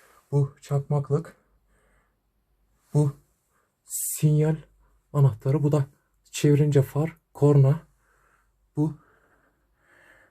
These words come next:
kuy-, kuyruk milinin elektronik vitesi. Bu da dört çarpı dört. Ondan sonra bu diferansiyel kilit pedalı.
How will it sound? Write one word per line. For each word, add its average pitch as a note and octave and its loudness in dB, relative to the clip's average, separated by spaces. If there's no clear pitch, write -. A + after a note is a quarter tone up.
kuy-, C#3+ 2
kuyruk D3 2
milinin D3 2
elektronik C3+ -2
vitesi. C#3 -2
Bu D3 2
da D3 2
dört C#3 2
çarpı C3+ -2
dört. C#3 -4
Ondan C3 2
sonra C3+ -2
bu C#3+ 0
diferansiyel C#3+ 2
kilit C#3+ -2
pedalı. C3 2